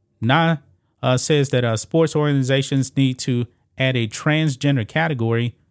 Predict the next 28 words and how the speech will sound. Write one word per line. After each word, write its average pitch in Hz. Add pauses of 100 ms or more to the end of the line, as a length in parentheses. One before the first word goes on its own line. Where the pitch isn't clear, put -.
(160)
to 135
prevent 117
men, 160 (500)
um, 120 (120)
claiming 147
to 123
be 120
women 127
from 120
competing 123
as 120
women. 147 (520)
Uh, 113
quote, - (760)
"I 151
could 143
be 143
like, 131 (1200)
how 185
we 185
have 156 (200)
many, 147
uh, 123
weight 143
divisions 127
in 120
some 110
sports," -